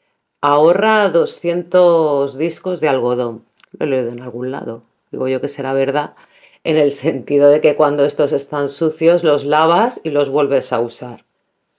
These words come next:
Yo la verdad es que son muy cómodos, en este caso estos son muy suaves, están tejidos en un algodón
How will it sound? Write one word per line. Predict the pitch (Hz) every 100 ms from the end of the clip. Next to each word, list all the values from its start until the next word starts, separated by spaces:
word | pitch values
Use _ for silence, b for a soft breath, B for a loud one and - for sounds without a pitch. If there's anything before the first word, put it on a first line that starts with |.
| _ _ _ _ _ _ _ _ _ _ -
Yo | 170 165
la | 147
verdad | 139 151
es | 156
que |
son | 156 165
muy | 160 156 147
cómodos, | 185 190 202 208 226 147
en | 147
este | - 147
caso | 151 147 - 156 135 -
estos | 151 147 156 139
son | - 151 147 139
muy | 147 156
suaves, | 151 147 147 160 165 -
están | 151 160 147
tejidos | 151 143 170 151 143 -
en | 135
un | 139 143
algodón | 135 139 139 139 139 135 135 131 123